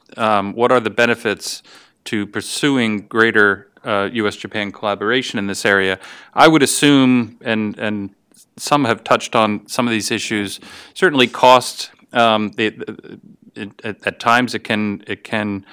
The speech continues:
uh, improve cost, uh, competitiveness, sharing the risk, um, technological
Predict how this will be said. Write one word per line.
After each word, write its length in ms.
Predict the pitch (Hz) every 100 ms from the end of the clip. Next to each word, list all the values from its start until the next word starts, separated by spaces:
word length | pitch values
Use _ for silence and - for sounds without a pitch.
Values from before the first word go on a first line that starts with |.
| - - _
uh, 340 | - 104 101 101
improve 640 | 104 98 120 110 98 - _ _
cost, 460 | - 113 104 - -
uh, 200 | 101 95
competitiveness, 1040 | - 98 143 135 127 123 131 117 - - -
sharing 380 | - 127 113 104
the 80 | 101
risk, 520 | 127 123 - - - - - - - -
um, 640 | 120 113 110 104 101 - _ _ _
technological 1080 | - 120 117 117 120 120 - 113 110 104